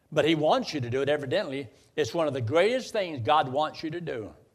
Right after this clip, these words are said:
It's not so much what you do for him as it is that he wants you to love him. Because he said, "If you love me, then these other things will take care of themselves. But if you don't love me,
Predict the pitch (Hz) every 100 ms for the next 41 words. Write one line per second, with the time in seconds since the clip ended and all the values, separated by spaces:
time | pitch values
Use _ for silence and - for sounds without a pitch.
0 | _ _ _ _ _ - 156 - 214 254
1 | - 214 185 202 190 196 - 190 165 139
2 | 175 120 - 240 254 139 123 110 135 -
3 | _ _ _ _ _ _ - 160 143 156
4 | 175 170 127 - _ _ _ 156 139 165
5 | 170 156 175 131 147 131 139 214 147 120
6 | 80 71 _ _ _ _ _ _ _ _
7 | - 135 175 160 185 185 170 196 180 185
8 | 311 277 190 151 165 165 - _ _ _
9 | _ - 175 170 165 202 214 156 160 143
10 | 131 147 127 147 120 107 101 143 98 80
11 | - _ _ _ _ _ _ _ _ _
12 | - 156 123 147 170 151 143 180 123 107
13 | 101